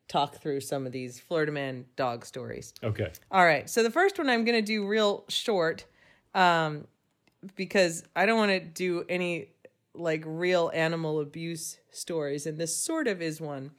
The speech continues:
Speaker 1: The headline is, "Florida Man has sex with his dog, then posts video."
Speaker 2: <sighs>
Speaker 1: So this is upsetting, but it's worth sharing just for the interesting fact that, so that he had a Siberian Husky,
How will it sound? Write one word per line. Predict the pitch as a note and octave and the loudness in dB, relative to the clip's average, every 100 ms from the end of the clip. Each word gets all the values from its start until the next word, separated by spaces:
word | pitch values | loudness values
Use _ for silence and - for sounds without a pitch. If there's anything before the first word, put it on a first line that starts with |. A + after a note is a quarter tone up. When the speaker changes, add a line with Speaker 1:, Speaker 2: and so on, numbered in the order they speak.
| _ _ _ _ _ - | _ _ _ _ _ -12
Speaker 1:
The | F#3+ | -2
headline | G#3+ C4 A#3+ | 0 4 4
is, | G3+ F#3+ | 2 0
"Florida | C4 C#4 | 2 2
Man | C4 A3 | 2 2
has | G#3+ G3 | 0 0
sex | - G#3+ G#3+ | -2 -2 -2
with | G#3 | -6
his | G3 | -4
dog, | F3+ F#3 F3+ | 0 2 2
then | F3+ E3 | 0 -8
posts | D#3+ F#3+ F3 - | -2 0 0 -6
video." | E3+ G3+ F#3 C3+ A#2+ C3+ _ | -4 -2 0 -2 -4 -8 _
Speaker 2:
<sighs> | C#3+ D3+ - - A#2+ G#2 - | 0 2 2 0 -2 -4 -6
Speaker 1:
So | - G#3+ | -6 -2
this | C4+ | 0
is | D4+ B3 | 0 0
upsetting, | A3 - A3 F#3 D#3+ D#3 - - _ - | -2 0 2 2 -2 -6 -14 -20 _ 0
but | G#3 | 0
it's | G#3+ - _ _ | 0 -4 _ _
worth | G3+ A#3+ C#4+ - | -4 0 0 2
sharing | C4+ A3+ G3+ | 2 2 0
just | A3 A3+ | -2 -2
for | A3+ | -4
the | G3+ F#3 F3 - _ _ | -4 -6 -8 -12 _ _
interesting | G#3 A3+ A3 - G3 F3 | -2 0 -2 -2 -4 -6
fact | - F#3 E3+ E3 - | -2 0 0 -2 -2
that, | D#3+ - - | 0 -2 -8
so | - F#3 | -2 0
that | E3+ E3+ - | 0 -4 -10
he | - F3+ G3 | -12 -6 0
had | A3+ A3 | 2 2
a | |
Siberian | G3+ F#3+ F#3 G#3+ G3 F3 | -2 -4 0 0 0 0
Husky, | F3 F#3+ G3+ - D#3+ C#3+ | -2 -4 -4 -6 -8 -10